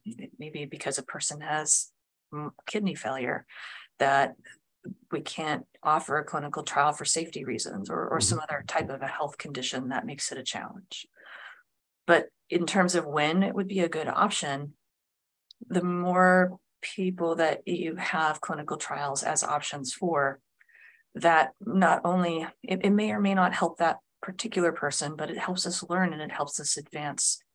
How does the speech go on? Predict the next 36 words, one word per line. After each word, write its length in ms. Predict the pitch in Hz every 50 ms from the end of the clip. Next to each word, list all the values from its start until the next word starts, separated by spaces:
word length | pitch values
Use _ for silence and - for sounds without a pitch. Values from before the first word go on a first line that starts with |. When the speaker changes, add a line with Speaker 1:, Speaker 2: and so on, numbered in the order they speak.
| _ -
Speaker 1:
cancer 400 | - - 156 156 - - 143 143 -
care 320 | - 151 143 151 151 143
for 400 | - - 160 143 135 139 139 -
all 440 | - - 147 151 139 127 120 - - _ _ _ -
over 220 | - 147 - -
time. 280 | - - - 117 110 - _ _ _ _ _ _ _ _ _ _ _ _ - - - _ -
Speaker 2:
Absolutely. 720 | - 139 120 - - 131 131 131 131 120 120 117 113 117 117 - _ _ _ -
Do 60 | 165
you 80 | 180 170
find 440 | 156 - 180 170 175 175 170 165 160
more 220 | 160 156 156 151
recently 540 | 143 151 156 165 - - 175 165 156 156 160 151
that 200 | 143 139 131 127
more 200 | 127 135 135 135
patients 480 | - - 143 143 139 - 151 139 -
are 100 | 131 123 -
interested 440 | 139 139 143 - 156 - - 165
in 100 | 160 151
hearing 200 | 135 147 151 151 156
about 220 | 151 151 151 143
clinical 340 | - - 151 151 151 - 156
trials 400 | - - 156 156 156 160 160 139
and 100 | 127 117
more 220 | 120 120 123 127
of 60 | 127 123
them 240 | 131 123 120 117 - _ - - - _ _ _ _ _ -
are 120 | 127 120
accepting 560 | 113 - - - - 143 135 - - 156 139
of 100 | 139 131
being 260 | 127 135 131 131 131 120
enrolled 460 | 120 123 120 127 135 143 147 156 143
if 140 | 139 - -
they 140 | 139 131 127 123 120
meet 240 | - 143 131 127 123
the 100 | - 123
criteria? 600 | - - 131 127 117 - 143 139 135 143 151 147